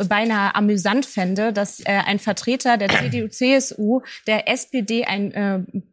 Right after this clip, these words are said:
Russland- oder Putin-Problem unterstellt, finde ich schon sehr schwierig. Denn, und das ist der Punkt, sechzehn Jahre lang hat die Union auch dieses Land geführt.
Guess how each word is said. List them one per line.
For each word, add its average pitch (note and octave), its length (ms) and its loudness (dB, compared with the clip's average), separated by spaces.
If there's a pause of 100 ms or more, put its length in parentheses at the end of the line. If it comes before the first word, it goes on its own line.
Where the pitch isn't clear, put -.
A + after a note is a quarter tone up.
(100)
Russland- A#3 500 0
oder G3+ 180 0
Putin-Problem A3 840 0
unterstellt, G3+ 500 -2
finde G#3+ 220 0
ich G3 140 -2
schon A3 420 2
sehr A3 280 2
schwierig. G3 600 -2
Denn, B3 280 0
und G#3+ 180 -2
das G3+ 180 -2
ist A#3 160 -4
der G3+ 80 0
Punkt, C#4 440 0 (320)
sechzehn A#3 420 0
Jahre G#3 260 0
lang F#3+ 260 0
hat A3+ 180 -2
die G#3 120 -6
Union G3+ 420 2
auch A3 240 0
dieses G3+ 300 -2
Land G3 240 -2
geführt. F3 440 -4